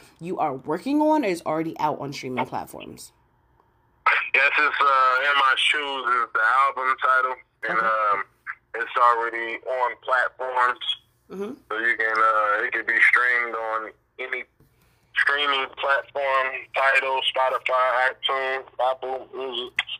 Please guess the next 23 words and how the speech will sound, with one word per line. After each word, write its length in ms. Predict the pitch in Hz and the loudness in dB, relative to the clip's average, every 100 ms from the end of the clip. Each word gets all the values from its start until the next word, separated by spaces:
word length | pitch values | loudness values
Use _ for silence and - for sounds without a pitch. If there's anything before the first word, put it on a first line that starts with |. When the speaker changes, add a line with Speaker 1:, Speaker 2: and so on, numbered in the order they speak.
| _ _ _ - | _ _ _ -4
Speaker 2:
um, 440 | 92 - - 64 - _ _ _ _ _ _ - | -2 -4 -6 -14 -20 _ _ _ _ _ _ -8
Google 340 | 139 127 131 | -6 -4 -6
Play, 460 | - 131 131 131 131 - _ 180 | -4 0 0 0 -4 -10 _ -12
Speaker 1:
Mm-hmm. 220 | 196 202 214 _ _ _ _ - | -10 -10 -12 _ _ _ _ -8
Speaker 2:
uh, 200 | 107 113 - | -4 -4 -6
Deezer, 640 | 156 147 143 139 135 135 131 - - - _ | -4 -4 -4 -4 -4 -2 0 2 0 -4 _
YouTube. 640 | 156 151 - 147 143 139 135 _ _ _ _ _ _ _ _ _ _ _ - _ - - _ _ _ - | -12 -10 -6 -6 -6 -8 -8 _ _ _ _ _ _ _ _ _ _ _ -20 _ -18 -18 _ _ _ -8
Speaker 1:
Okay, 320 | 285 - 254 311 - | -8 -8 -8 -10 -12
okay. 240 | 240 240 226 | -10 -4 0
Are 80 | 254 | 0
there 120 | 349 | 0
any 180 | 339 294 | 0 2
music 300 | 240 247 226 | 0 -2 -4
videos 320 | 226 202 196 | -2 -2 -4
to 60 | - | -6
any 120 | 214 | -6
of 100 | 196 | -6
these 160 | 208 | -6
songs 280 | 202 185 185 | -4 -4 -4
for 100 | - | -8
this 120 | 180 - | -10 -4
project? 440 | 175 180 214 - _ _ _ _ _ _ _ _ _ _ - - - - _ _ _ _ _ _ _ _ _ _ - - | -4 -4 -6 -10 _ _ _ _ _ _ _ _ _ _ -14 -10 -12 -12 _ _ _ _ _ _ _ _ _ _ -6 0
Speaker 2:
I 180 | 127 | 2